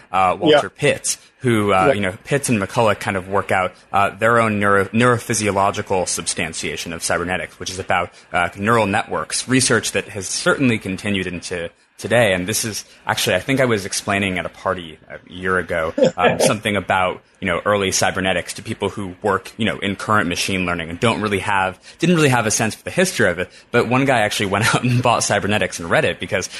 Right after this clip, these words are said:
Speaker 1: I told him about the kind of influence on neural networks research. So could you, like, unpack what, uh, what McCulloch was doing and
Speaker 2: Sure.
Speaker 1: the kind of also tense personal history between,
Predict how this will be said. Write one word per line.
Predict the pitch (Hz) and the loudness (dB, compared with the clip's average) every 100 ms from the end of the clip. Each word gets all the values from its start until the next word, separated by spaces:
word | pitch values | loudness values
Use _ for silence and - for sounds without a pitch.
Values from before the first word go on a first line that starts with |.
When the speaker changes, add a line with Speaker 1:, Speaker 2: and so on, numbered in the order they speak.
| - | -4
Speaker 1:
I | 104 | -4
told | 117 104 | -2 -2
him | 101 | -2
about | 90 98 92 - | -2 0 0 0
the | 95 85 | -6 -6
kind | - 92 | -4 -4
of | 87 | -4
influence | 92 90 98 90 90 | -8 -8 -6 -6 -4
on | 87 82 | -4 -2
neural | 90 90 | -2 -2
networks | 92 127 117 90 - | 0 -2 -2 -4 -6
research. | 78 - 69 - | -10 -10 -8 -4
So | - 98 - - - | 0 0 -2 -14 -8
could | 131 | -4
you, | 135 220 226 | 0 2 4
like, | 156 110 | 2 2
unpack | 107 107 104 104 | 0 0 0 -2
what, | 104 95 98 95 - - | -4 -2 0 0 -6 -2
uh, | 92 90 92 - _ | 0 2 0 -6 _
what | 117 123 | 2 4
McCulloch | 117 - 98 107 - | 2 2 2 2 2
was | 135 | 0
doing | 123 151 160 165 - - | 2 2 0 -4 -12 -6
and | 214 | 4
Speaker 2:
Sure. | 156 | 4
Speaker 1:
the | 104 | 4
kind | - 127 120 | 0 0 4
of | 110 - | 2 2
also | 110 110 117 98 | 2 2 2 0
tense | - 117 107 - - | -4 -2 -2 -2 -6
personal | - - 110 - 107 | -6 -2 -2 0 -4
history | 95 92 - 92 | -2 -6 -6 -10
between, | 85 - 90 85 | -10 -10 -8 -10